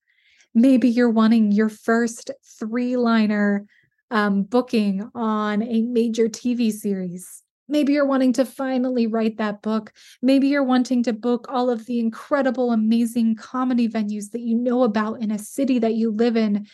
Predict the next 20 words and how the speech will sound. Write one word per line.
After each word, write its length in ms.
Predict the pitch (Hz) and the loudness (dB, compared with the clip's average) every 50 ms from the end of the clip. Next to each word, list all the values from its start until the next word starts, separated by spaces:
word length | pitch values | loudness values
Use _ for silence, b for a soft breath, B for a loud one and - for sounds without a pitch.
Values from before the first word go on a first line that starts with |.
| B B B _ | B B B _
because 360 | 262 220 - - 262 254 233 254 | -8 -6 -4 -2 -2 -2 0 -2
you 100 | 254 254 | -2 0
know 360 | 254 254 262 262 262 269 262 | 0 0 2 2 4 2 2
you 180 | 247 254 247 | 2 0 0
are 140 | 247 240 240 | 0 -2 -2
worthy 400 | 208 220 220 226 226 208 220 214 | -2 0 0 0 0 0 0 -2
of 120 | 208 202 196 | -2 -2 -2
it. 260 | 196 208 - - b b b b b b b b _ | -4 -6 -6 -10 b b b b b b b b _
And 500 | 285 277 277 269 254 226 208 208 208 208 - | 0 2 2 4 4 2 2 0 -2 -6 -10
right 360 | 233 226 269 285 269 254 254 - - _ | -10 -8 -6 -4 -4 -4 -6 -10 -14 _
in 220 | - 277 254 262 254 | -2 -2 -2 0 0
this 240 | 240 226 226 - - | -2 -2 -2 -4 -6
giving 320 | - 254 247 233 240 - _ _ _ _ _ _ 240 226 240 226 226 226 | -4 -4 -4 -4 -6 -12 _ _ _ _ _ _ -2 2 2 4 4 4
moment, 420 | 233 247 240 240 226 214 202 208 214 | 4 4 4 4 4 4 2 0 -2
right 240 | - 240 254 269 269 | -2 -2 -2 -2 -2
in 120 | 277 240 | 0 0
this 200 | 240 226 220 - | 0 0 0 -2
moment 280 | 233 233 240 254 247 240 | -2 -2 -2 -2 -4 -4
right 260 | 220 220 214 226 226 | -4 -4 -4 -2 -2
now 420 | 202 214 214 220 233 262 302 320 | -2 -2 -2 -4 -4 -6 -8 -10